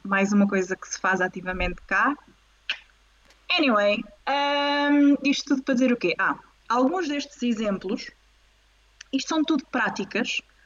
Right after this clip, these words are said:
estes exemplos que eu vos fui dando, ah, são tudo práticas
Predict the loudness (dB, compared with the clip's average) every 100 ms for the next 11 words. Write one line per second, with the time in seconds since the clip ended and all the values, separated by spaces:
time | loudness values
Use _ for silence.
0 | _ _ _ _ _ _ _ _ -2 0
1 | 2 2 0 -2 -4 -4 -6 -4 -2 -2
2 | -4 -6 -4 -2 0 0 0 0 -2 -2
3 | 4 4 4 0 0 -2 -2 -2 -4 -4
4 | -6